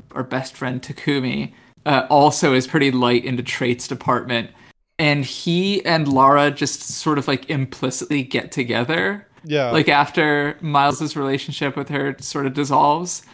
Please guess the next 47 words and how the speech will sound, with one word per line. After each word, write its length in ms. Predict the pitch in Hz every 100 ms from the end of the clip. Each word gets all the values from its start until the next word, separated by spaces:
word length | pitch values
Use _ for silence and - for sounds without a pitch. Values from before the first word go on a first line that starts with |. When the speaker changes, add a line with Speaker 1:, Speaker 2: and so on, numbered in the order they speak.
| _ _ _
Speaker 1:
Um, 380 | 175 170 165 156
and 120 | 185 185
it, 200 | 190 -
it 280 | 196 -
feels 600 | - - - 233 233 226 208
like, 400 | 185 180 - - - _ _
like, 160 | 196 180
oh, 180 | 190 196
well, 200 | 170 165
Miles, 520 | 151 165 170 165 156
um, 580 | 160 151 139 135 127 131 - - _ _
you 160 | 165 147
know, 380 | 131 117 101 76 90 - - - -
that 200 | 160 156
relationship 520 | 165 151 - 165 147
didn't 200 | 156 139
end 120 | 139 135
up 120 | 127
working 300 | 127 135 131
out 240 | 123 120
'cause, 160 | 139 123
yeah, 380 | 127 117 117 123
she 200 | - 131
kinda 220 | 127 120
didn't 220 | 131 123
have 180 | 127 120
enough 180 | 120 -
traits 400 | - 123 120 -
for 100 | 123
him. 300 | 127 120 120
And 80 |
he's, 140 | 120 123
like, 140 | 123 147
really 480 | 135 123 117 120 - - _ _ _ _ _ 170
desperate 400 | 165 139 - 139
for, 160 | - 147
like, 140 | 135
a 60 | 139
girl 360 | 131 127 127
who's 160 | 120 120
gonna, 140 | 135 117
like, 180 | 117
rock 280 | 120 120 120
his 220 | - 120
world 300 | 127 120 110
and 80 | 123
everything. 640 | 139 139 131 - - -